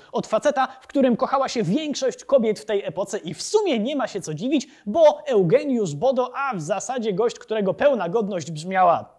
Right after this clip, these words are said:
tak, był zawsze nienagannie ubranym, przystojnym, potwornie utalentowanym aktorem i piosenkarzem.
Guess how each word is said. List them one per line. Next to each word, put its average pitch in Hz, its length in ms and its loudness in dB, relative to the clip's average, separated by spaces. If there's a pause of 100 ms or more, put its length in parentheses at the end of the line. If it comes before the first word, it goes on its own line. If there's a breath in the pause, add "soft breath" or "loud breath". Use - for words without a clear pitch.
(180)
tak, 185 400 2 (720 soft breath)
był 277 300 8
zawsze 302 360 0
nienagannie 269 680 2
ubranym, 240 680 2 (160)
przystojnym, 254 1040 2 (180)
potwornie 269 640 2
utalentowanym 233 840 -2
aktorem 254 640 4 (120)
i 233 240 2
piosenkarzem. 208 1040 -2